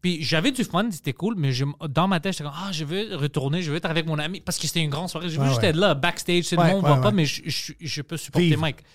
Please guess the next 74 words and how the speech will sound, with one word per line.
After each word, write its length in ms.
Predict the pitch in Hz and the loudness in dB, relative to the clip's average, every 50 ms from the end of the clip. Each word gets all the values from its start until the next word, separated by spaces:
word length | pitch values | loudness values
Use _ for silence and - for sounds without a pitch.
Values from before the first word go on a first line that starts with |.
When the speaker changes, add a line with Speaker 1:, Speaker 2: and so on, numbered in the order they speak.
| _ _ _ _ _ | _ _ _ _ _
Speaker 1:
Je 60 | _ | _
peux 80 | - | -6
vivre 180 | 135 139 139 120 | -4 -2 -2 -2
ça. 180 | - - - - _ _ _ _ _ _ _ _ | -2 -4 -4 -4 _ _ _ _ _ _ _ _
Puis 80 | - 165 | -8 0
pendant 260 | - 165 190 285 339 | 2 2 4 4 2
qu'on 120 | 349 - 233 | 0 -2 -4
était 100 | 175 165 | -4 -4
assis, 240 | 139 131 - - 247 | -6 -6 -6 -6 -4
je 60 | - | -2
sais 100 | - 156 | -2 -2
pas 220 | - - 320 349 269 - | 0 0 -2 -2 -2 -6
pourquoi, 460 | - - - - - - 139 165 226 262 | -10 -8 -8 -8 -6 0 2 2 2 2
mais 100 | 214 151 | 2 0
on 100 | 131 127 | 0 0
par-, 280 | - - 127 - 139 117 | -2 -6 -8 -8 -6 -6
euh, 240 | 120 120 117 120 117 | -6 -6 -8 -10 -12
je 80 | - | -14
parlais 260 | - - 120 123 151 165 | -10 -8 -6 -6 -6 -6
de 60 | 143 | -6
la 60 | 127 | -8
ceinture, 320 | 113 - 127 117 113 - - | -8 -8 -10 -12 -10 -10 -12
puis 80 | - 127 | -12 -8
tout 40 | - | -8
ça 60 | 147 | -8
avec 200 | 131 123 117 - _ | -8 -8 -10 -12 _
Preach, 180 | 151 165 - | -10 -10 -8
puis 80 | - 120 | -6 -8
on 40 | 104 | -6
parlait 180 | - 113 113 - | -6 -8 -10 -10
de 60 | - | -14
ça. 80 | 202 220 _ _ _ _ _ _ | -18 -18 _ _ _ _ _ _
Je 60 | 143 | -20
dis, « 40 | 139 - | -18 -12
Fuck, 240 | - - 190 - | -8 -8 -6 -2
le 80 | 147 123 | -2 -2
meilleur 220 | 120 143 180 208 196 | -2 -2 -2 -2 -2
moment, 280 | 160 131 131 160 196 | -2 -2 -2 -2 -4
c'était 140 | - - 123 | -6 -8 -6
vraiment 220 | 113 143 180 190 139 | -4 -2 -2 -2 -2
au 20 | |
Centre 260 | - - 147 131 - 131 | -2 -4 -6 -6 -6 -6
Bell. » 200 | 107 131 143 113 - _ _ _ | -8 -8 -8 -10 -12 _ _ _
C'est 140 | _ - 143 127 | _ -6 -6 -4
une 60 | 117 | -4
ceinture, 500 | - - 131 131 - - - 143 147 147 139 | -4 -6 -6 -6 -8 -6 -4 -2 -2 -2 -2
tu 60 | - | -4
sais, 60 | 147 | -6
ça 140 | - 127 117 | -4 -4 -2
marche. 340 | 131 165 180 - - - - _ _ _ _ _ _ _ _ _ _ _ | -2 -2 -4 -4 -8 -12 -16 _ _ _ _ _ _ _ _ _ _ _
Puis 120 | 147 135 | -8 -8
Preach 260 | - - 202 202 - 165 | -6 -6 -8 -6 -4 -6
me 40 | 151 | -6
dit, « 120 | 156 180 | -6 -6
Ben, 160 | 156 117 101 101 | -6 -6 -8 -8
pourquoi 300 | - 117 - _ 160 139 | -10 -16 -14 _ -10 -8
est-ce 80 | - | -8
qu'on 480 | - 123 113 110 107 104 104 104 113 120 - - _ _ 117 | -6 -6 -6 -6 -6 -8 -10 -12 -14 -18 -20 -20 _ _ -20
le 180 | 117 113 113 117 | -14 -8 -8 -4
donne 160 | 113 117 113 110 | -4 -4 -2 -2
pas 100 | 127 120 | -2 -4
maintenant ? » 300 | 117 117 127 151 170 - 127 120 82 - | -4 -4 -2 -4 -4 -4 -8 -16 -16 -14
Speaker 2:
Mhm. 100 | 117 107 - _ _ _ _ _ - - - | -16 -16 -16 _ _ _ _ _ -16 -8 -6
Speaker 1:
Je 60 | 120 | -6
dis, « 80 | 123 123 | -6 -4
Écoute, 200 | 110 - 123 - | -4 -4 -4 -4
c'est 80 | - 113 | -6 -10
impossible, 360 | 107 - 110 - - 151 143 135 | -10 -10 -12 -6 -6 -4 0 0
bro, 100 | 131 123 | 0 0
c'est 140 | - 123 | -2 -4
au 60 | 113 104 | -6 -6
studio, 420 | - - - 139 113 117 147 151 | -8 -6 -6 -6 -4 -2 -2 -2
c'était 300 | 143 - 139 123 - 139 | -2 -4 -8 -6 -4 -6
ici. » 280 | 127 110 - 202 185 | -4 -4 -4 -4 -6